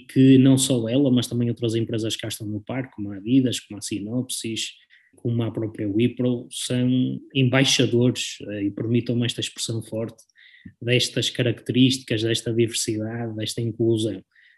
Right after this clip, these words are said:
E nada melhor do que terminar exatamente reforçando isto. Portanto, diversidade liga-se a tópicos como o respeito,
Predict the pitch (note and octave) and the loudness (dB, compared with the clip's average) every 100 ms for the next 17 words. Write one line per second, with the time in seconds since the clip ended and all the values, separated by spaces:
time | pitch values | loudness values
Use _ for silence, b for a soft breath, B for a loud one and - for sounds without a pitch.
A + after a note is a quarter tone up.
0 | b C3 C#3 D#3+ D#3 D#3 C#3+ A2+ F#2+ G2 | b 6 8 6 6 8 6 6 0 -4
1 | A#2 - B2+ B2+ B2+ C3 C3 C3 C3+ C3+ | -6 -2 4 6 6 6 4 2 2 2
2 | C3+ C3 - - C#3 C#3 B2 A#2 - - | 2 0 -10 0 4 6 4 2 -6 -8
3 | A#2+ G#2 B2 B2 - C3 B2+ A2+ A#2+ C3 | -8 -2 -2 0 2 2 2 0 4 4
4 | A#2+ A#2 - - - b b b _ B2+ | 4 0 -4 -10 -14 b b b _ -8
5 | A2+ C3+ B2 A#2 - - - A2 - - | 0 2 4 0 -2 -8 -8 -8 -8 -4
6 | C3 C#3 C#3 | 0 2 0